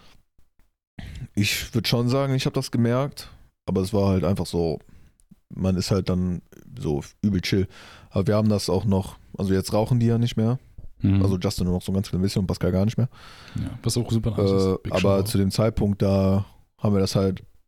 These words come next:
Speaker 1: haben wir die geraucht, gemischt mit Tabak.
Speaker 2: Ah, also sowas find ich wack. Ich find auch Weed-Konsum nur
Speaker 1: Ja, ich
Speaker 2: pur.
Speaker 1: hab's, ich hab's auch
Speaker 2: Nur
Speaker 1: mehr
Speaker 2: pur.
Speaker 1: gefühlt, wenn das, äh, pur war. <laughs>
Speaker 2: Ja, ist halt teurer, aber I mean, Bro,
Speaker 1: Ja.
Speaker 2: Digga,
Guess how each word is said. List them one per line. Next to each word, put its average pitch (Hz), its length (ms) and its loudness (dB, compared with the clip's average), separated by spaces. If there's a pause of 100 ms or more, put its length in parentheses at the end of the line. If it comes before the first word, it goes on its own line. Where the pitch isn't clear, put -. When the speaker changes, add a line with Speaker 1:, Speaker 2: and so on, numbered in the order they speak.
(520)
Speaker 1:
haben 107 140 0
wir 95 40 2
die 95 100 2
geraucht, 98 480 0
gemischt 98 380 0
mit 92 200 -2
Tabak. 113 320 0 (880)
Speaker 2:
Ah, 90 320 -6
also 117 180 -4
sowas 135 160 0
find 113 140 0
ich 98 100 -10
wack. 98 400 -12
Ich - 120 -4
find 127 120 2
auch 120 180 -2
Weed-Konsum 117 680 2
nur 113 100 4
Speaker 1:
Ja, 90 180 4
ich 92 120 -2
Speaker 2:
pur. 92 80 -2
Speaker 1:
hab's, 101 180 -8
ich - 120 -6
hab's 90 140 0
auch 110 80 2
Speaker 2:
Nur 104 80 4
Speaker 1:
mehr 90 100 4
Speaker 2:
pur. 95 80 2
Speaker 1:
gefühlt, 95 280 0
wenn 95 100 -2
das, 92 220 -4
äh, 98 440 -2 (380)
pur 120 180 2
war. 92 160 0 (180)
<laughs> 143 100 2 (260)
Speaker 2:
Ja, 104 140 4
ist 110 100 2
halt 113 100 -2
teurer, 123 320 2
aber 107 340 0
I - 20 -8
mean, 113 280 2
Bro, 98 340 -4
Speaker 1:
Ja. 101 360 4 (180)
Speaker 2:
Digga, - 240 -12